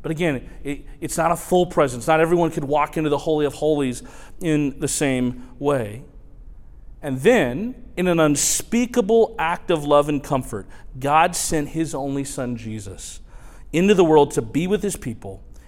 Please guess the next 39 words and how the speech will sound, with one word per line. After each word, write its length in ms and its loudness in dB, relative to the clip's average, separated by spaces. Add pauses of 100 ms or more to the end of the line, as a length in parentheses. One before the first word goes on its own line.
and 160 -2
to 60 -2
tear 380 6
down 360 0
the 80 2
wall 400 6
of 100 -2
division 580 -2 (240)
through 140 -2
his 140 -4
atoning 600 -2
death 460 -6 (260)
at 120 -14
the 80 -12
cross. 600 -10 (840)
And 120 -4
after 340 4
Jesus 600 0
ascended 520 -2
to 80 2
heaven, 440 0 (200)
he 180 -2
left 300 6
his 180 -2
Holy 380 0
Spirit, 560 -4 (320)
the 80 -2
Spirit 560 4
of 240 4
God, 280 4
to 100 -4
dwell 340 6
with 180 6
us 240 -2
Christians 400 -6
to 80 -2
give 160 0
us 120 0
comfort. 460 -8